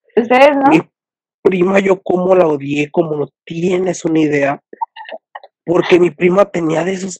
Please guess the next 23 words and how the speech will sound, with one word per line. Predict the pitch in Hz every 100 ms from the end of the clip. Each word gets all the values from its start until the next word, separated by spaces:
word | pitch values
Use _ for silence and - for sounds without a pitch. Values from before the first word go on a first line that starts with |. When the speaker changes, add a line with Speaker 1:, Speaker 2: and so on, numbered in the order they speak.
| _
Speaker 2:
pinches | 175 175 - 175
monillas | 156 143 147 151 156 180 _ _ _ _ _ _
y | 165 180
en | 165
las | 160
noches | 156 165 240 -
sonaban. | 180 139 151 214 226 254 170 131 _ _ _ _ _ _ -
Speaker 1:
<laughs> | - - - 311 - - - - _ - - - _ 156
Speaker 2:
O | 175
Speaker 1:
Sí, |
Speaker 2:
sea, | 196
Speaker 1:
¿no? | 185
Speaker 2:
eran | 247 240
las | 220 156 147
doce, | 170 196 - 240 220
las | 156 143 143
doce | 151 190 -
o | 190
la | 156
una | 151 180
de | 214
la | 170
mañana | 139 139 139 139 151 180